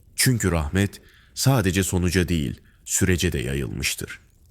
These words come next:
Sen iki bir ya. O an zaten bir bağ kuruldu. O an zaten gökyüzüyle aranda bir hat açıldı. Ama sen o hattı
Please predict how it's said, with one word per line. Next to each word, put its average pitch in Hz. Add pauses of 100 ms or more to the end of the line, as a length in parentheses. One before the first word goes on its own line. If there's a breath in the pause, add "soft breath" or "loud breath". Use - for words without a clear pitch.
(540)
Sen 123
iki 104
bir 76
ya. 60 (1120)
O 147
an 107
zaten 95
bir 95
bağ 90
kuruldu. - (800 soft breath)
O 139
an 123
zaten 107
gökyüzüyle 85
aranda 90
bir 92
hat 87
açıldı. 67 (680 soft breath)
Ama 98
sen 120
o 85
hattı -